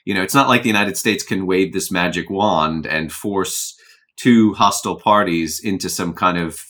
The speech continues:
fetid arrangement that they don't want. I mean, if that were the case, peace in the Middle East would have broken out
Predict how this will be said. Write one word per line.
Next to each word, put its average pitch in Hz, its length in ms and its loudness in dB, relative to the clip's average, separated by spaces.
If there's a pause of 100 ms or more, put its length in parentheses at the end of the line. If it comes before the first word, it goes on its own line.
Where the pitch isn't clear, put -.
(100)
fetid 92 400 -2
arrangement 87 560 -2
that 82 140 -6
they 80 140 -4
don't 87 240 -4
want. 98 380 0
I 82 40 -6
mean, 85 140 -4
if - 80 -8
that 104 160 2
were 92 80 -4
the 76 80 -8
case, - 480 -6 (240)
peace 113 220 2
in 101 60 0
the 92 60 -2
Middle 95 240 0
East 104 180 2
would 92 100 -2
have 87 80 -6
broken 90 320 -2
out 78 240 2